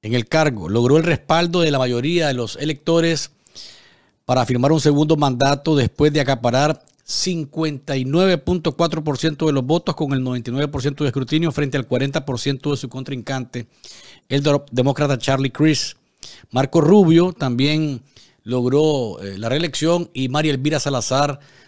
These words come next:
logró también la reelección, por mencionar tres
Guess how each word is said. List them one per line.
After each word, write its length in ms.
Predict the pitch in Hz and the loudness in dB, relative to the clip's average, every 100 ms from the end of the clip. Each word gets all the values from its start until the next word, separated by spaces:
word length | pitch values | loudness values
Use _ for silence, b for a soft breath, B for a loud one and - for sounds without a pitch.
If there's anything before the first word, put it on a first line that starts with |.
| b | b
logró 340 | 120 117 135 | -2 0 0
también 320 | 135 120 127 139 | -2 -4 -2 -2
la 80 | |
reelección, 800 | 127 135 135 - 139 143 156 214 - _ _ _ | -2 -2 -4 -4 -2 -2 -2 -6 -12 _ _ _
por 200 | 131 131 | -2 0
mencionar 680 | 131 120 127 117 135 147 143 | 0 -2 -4 -2 -2 -2 -4
tres 520 | - 165 175 - - | -2 0 0 -2 -6